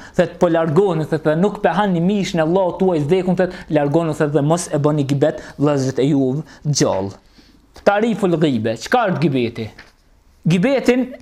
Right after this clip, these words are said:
e ka definua pejgamberi alayhi salatu wassalam në hadithin cilën e ka nxjerrë Imam Muslimi, Abu Davudi, domethënë e Tirmidhiu, e të tjerë, domethënë prej hadithit të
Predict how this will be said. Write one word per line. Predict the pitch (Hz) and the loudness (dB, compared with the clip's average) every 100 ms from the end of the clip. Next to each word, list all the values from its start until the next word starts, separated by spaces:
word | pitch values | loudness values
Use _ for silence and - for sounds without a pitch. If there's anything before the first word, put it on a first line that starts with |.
| - | -4
e | 202 | 0
ka | 214 | 0
definua | 190 190 185 208 208 | 0 0 0 2 0
pejgamberi | 180 175 165 165 202 175 | 0 0 2 2 2 4
alayhi | 165 151 156 | 2 0 0
salatu | 156 156 160 147 | 0 0 2 0
wassalam | 151 147 143 170 | 0 0 2 0
në | 147 | 0
hadithin | 165 180 180 | 2 2 0
cilën | 175 170 | 0 0
e | 151 | 0
ka | 147 | 0
nxjerrë | 151 170 151 | 0 0 0
Imam | 156 | 0
Muslimi, | 147 143 175 151 | -2 0 0 2
Abu | 139 143 | 2 2
Davudi, | 143 160 180 143 | 2 2 0 2
domethënë | 135 143 139 170 156 - - _ - | 0 0 2 0 0 -12 -20 _ -4
e | 160 | -4
Tirmidhiu, | 147 160 147 151 185 151 123 | 0 2 4 2 2 0 0
e | 156 | 0
të | 165 151 | 0 0
tjerë, | 180 190 156 | 2 2 2
domethënë | 151 151 165 196 180 - - _ | 0 2 0 0 -6 -14 -20 _
prej | - 208 175 120 - - | 2 2 0 -4 -8 -6
hadithit | 156 151 185 180 156 | -2 0 0 0 0
të | 170 | 0